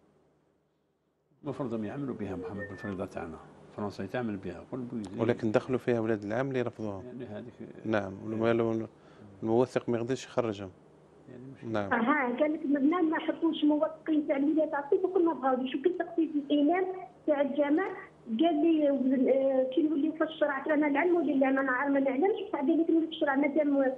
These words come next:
Speaker 3: عمامك متوفيين قبل الوالد تاعك
Speaker 1: مش
Speaker 3: ولادهم ما يوثقوش ونعلموا
Speaker 1: العمام،
Speaker 3: لله
Speaker 1: هذا ولد
Speaker 3: شيء.
Speaker 1: العم، خلي ولد العم.
Speaker 2: لا ليندا، هذا ال-، ربما فهمتيش الشيخ، لا، ما دام كاين ولاد العم يورثوا،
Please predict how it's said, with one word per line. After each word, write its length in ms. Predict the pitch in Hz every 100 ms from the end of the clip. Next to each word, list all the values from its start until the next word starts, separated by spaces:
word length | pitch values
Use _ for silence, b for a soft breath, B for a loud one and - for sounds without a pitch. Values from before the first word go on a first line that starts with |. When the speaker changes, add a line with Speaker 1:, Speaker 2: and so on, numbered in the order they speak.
| - -
Speaker 3:
عمامك 420 | 220 294 311 -
متوفيين 540 | 302 - 311 - 285 277
قبل 200 | 320 269
الوالد 380 | 262 311 285 240 -
تاعك 240 | 370 415
Speaker 1:
مش 60 | 339
Speaker 3:
ولادهم 380 | 349 - 339
ما 60 | 349
يوثقوش 520 | 349 330 339 - 427
ونعلموا 340 | 392 349 349 339
Speaker 1:
العمام، 140 | 311
Speaker 3:
لله 120 | 285
Speaker 1:
هذا 140 | 269 226
ولد 180 | 226
Speaker 3:
شيء. 100 | 104
Speaker 1:
العم، 280 | 95 104 101 78 - -
خلي 120 | 104
ولد 160 | 95 90
العم. 180 | 80 82 B B B B B B - -
Speaker 2:
لا 220 | 131 139
ليندا، 400 | 143 151 127 127
هذا 80 | 127
ال-، 640 | 131 123 113 113 113 117
ربما 300 | 123 135 139
فهمتيش 400 | 127 127 - 156
الشيخ، 320 | - 120 110
لا، 180 | 117 113
ما 120 | 113
دام 200 | 117 135
كاين 240 | 127 139 131
ولاد 260 | 123 131
العم 280 | 117 120 147
يورثوا، 360 | 143 147 -